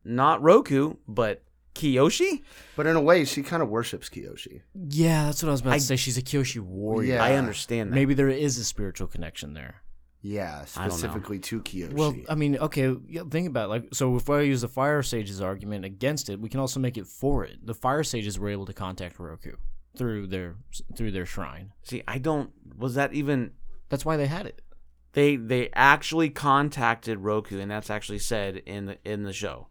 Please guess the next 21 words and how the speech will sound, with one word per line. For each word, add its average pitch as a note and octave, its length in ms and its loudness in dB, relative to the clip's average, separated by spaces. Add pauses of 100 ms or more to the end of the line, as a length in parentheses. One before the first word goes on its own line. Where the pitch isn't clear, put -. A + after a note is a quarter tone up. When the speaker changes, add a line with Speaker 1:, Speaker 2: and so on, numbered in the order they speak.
Speaker 3:
Well, A2+ 180 0
that's B2 420 -2
how, A2+ 360 -2 (160)
that's A2 240 -4
why, G#2 300 -2
yeah, G2+ 280 -2
they F2+ 140 -6
said, G2+ 180 -6
"We F#2+ 120 -6
have F#2+ 220 -4
to G#2+ 80 -12
go G2+ 220 -6
there F#2 140 -6
because F2 320 -10
this F#2 180 -8
is F2+ 140 -10
the F2+ 80 -8
way F2+ 220 -6
to F#2 100 -12
contact E2+ 500 -10
Roku," F2+ 380 -12